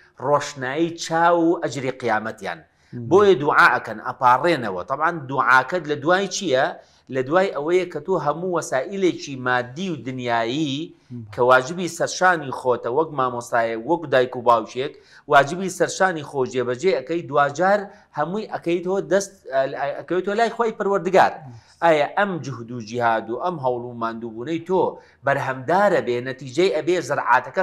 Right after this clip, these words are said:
Speaker 1: سەوزە بێ یا سەوز نابێ، ئەبێ هەنابەری بۆ خوای پەروەردگار. بۆیە سیفەتی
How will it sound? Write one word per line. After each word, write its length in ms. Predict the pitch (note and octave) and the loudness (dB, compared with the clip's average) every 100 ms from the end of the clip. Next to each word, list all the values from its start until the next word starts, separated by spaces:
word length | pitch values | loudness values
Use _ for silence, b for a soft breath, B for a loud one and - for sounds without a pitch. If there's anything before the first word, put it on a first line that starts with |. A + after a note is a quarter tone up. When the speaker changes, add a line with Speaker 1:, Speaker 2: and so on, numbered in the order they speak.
| F#3 | -4
Speaker 1:
سەوزە 320 | A3 G3 E3 E3 | -4 -2 0 -2
بێ 120 | E3 | 2
یا 60 | - | 0
سەوز 300 | F3 D3+ C3 | 0 -6 -6
نابێ، 260 | D#3+ F3 A3 G#3+ B B - | -8 -4 -4 -6 B B -8
ئەبێ 160 | D#3+ F3 | -4 -2
هەنابەری 540 | D#3 F#3 G3 F#3+ F3 | -4 -4 -4 -4 -2
بۆ 80 | F3 | 0
خوای 240 | E3+ D#3 D3 | 4 2 2
پەروەردگار. 600 | B2 A#2 A2 A2+ C#3 E3 | -2 -4 -2 -2 -2 -2
بۆیە 300 | F#3+ G3+ G3 | -6 -6 -6
سیفەتی 460 | F#3+ D3+ G3+ F#3+ | -6 -4 -4 -4